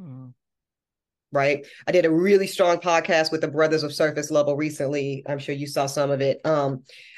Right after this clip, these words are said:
Speaker 2: I think people can get triggered by the term Black excellence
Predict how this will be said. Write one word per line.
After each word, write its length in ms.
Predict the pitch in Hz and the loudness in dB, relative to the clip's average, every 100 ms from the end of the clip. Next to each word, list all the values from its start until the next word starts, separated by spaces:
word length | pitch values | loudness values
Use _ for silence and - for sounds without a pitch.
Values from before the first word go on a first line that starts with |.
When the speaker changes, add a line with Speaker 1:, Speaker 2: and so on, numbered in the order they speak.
| - | -4
Speaker 2:
I 60 | 180 | -2
think 340 | 233 226 - | 0 -2 -2
people 300 | 233 220 190 | -4 0 0
can 160 | 196 175 | 0 0
get 160 | 175 | 0
triggered 420 | - 208 196 180 143 | 0 -2 0 0 2
by 140 | 165 | 0
the 100 | 160 | 0
term 320 | - 180 165 | 0 0 2
Black 240 | 165 165 - | 2 0 0
excellence 600 | 170 170 208 240 - | -2 -2 -2 -2 -2